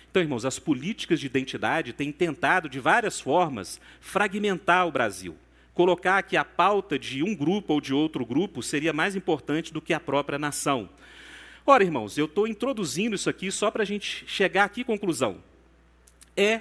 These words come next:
importante que a Igreja de Cristo, que deve ter cada dia mais um papel fundamental na nossa nação, refletir sobre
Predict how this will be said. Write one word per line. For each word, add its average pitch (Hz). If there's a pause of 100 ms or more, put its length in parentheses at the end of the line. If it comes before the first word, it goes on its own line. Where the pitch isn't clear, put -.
importante 170 (300)
que -
a 170
Igreja 127 (160)
de 117
Cristo, 135 (380)
que 139
deve 180
ter 156
cada 226
dia 160
mais 131
um 127
papel 143
fundamental 185
na 147
nossa 135
nação, 147 (380)
refletir 233
sobre 165